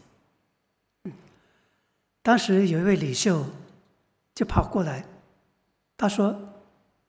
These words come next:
：“哇，你现在有自己的王国。”我吓了一跳，非常的惊讶。可是同时，他也令我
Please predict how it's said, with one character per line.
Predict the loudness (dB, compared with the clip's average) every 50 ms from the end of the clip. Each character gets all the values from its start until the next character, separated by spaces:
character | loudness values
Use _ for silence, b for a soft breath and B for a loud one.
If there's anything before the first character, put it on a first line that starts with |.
| _ _ _ _ 2
：“哇， | 4 6 6 6 2 -4 -10 -16 -20 -20 -20 _ _ _ _ _ _ _ _ _ _ _ _ _ _ _ _ _ _ _ -2
你 | -2 -2
现 | 0 2 2 2 2 4
在 | 4 4 4 4
有 | 2 0 -4 -4 -4 -6 -6 -8 -12 -18 -20 -20 -20 _ _ _ _ _ -10
自 | -4 0 0 0 0
己 | 0 -4 -6 -6
的 | -4 -4 -4 -2
王 | -2 -4 -4 -4 -8
国。” | -6 -6 -6 -6 -6 -8 -10 -14 -20 -20 _ _ _ _ _ _ _ _ _ _ _ _ _ _ _ _ _ _ _ _ _ _ _ _ _ _ _ _ _ _ _ _ _ _ _ _ _ _ -6
我 | -4 -4
吓 | 0 2 2 2 2
了 | 0
一 | 0 -2
跳， | -4 -2 -4 -4 -4 -4 -10 -16 -20 -20 -20 _ _ _ _ _ _ _ _ _ _ _ _ _ _ _ _ _ _ _ _ _ _ _ _ _ _ _ 0
非 | 2 2 2
常 | 2 0 -2
的 | -2 -4
惊 | -4 -4 -4 -2 -2
讶。 | -4 -4 -6 -8 -14 -20 -20 -20 _ _ _ _ _ _ _ _ _ _ _ _ _ _ _ _ _ _ _ _ _ _ -14
可 | -6 -4
是 | 0 0 0
同 | 2 2 0 2
时， | 2 0 0
他 | 0 2 2 2 2 2 0 -2 -4 -6 -10 -8 -6
也 | -4 -4
令 | -2 0 -2 -2 -2 -4
我 | -6 -6 -6 -6 -8 -10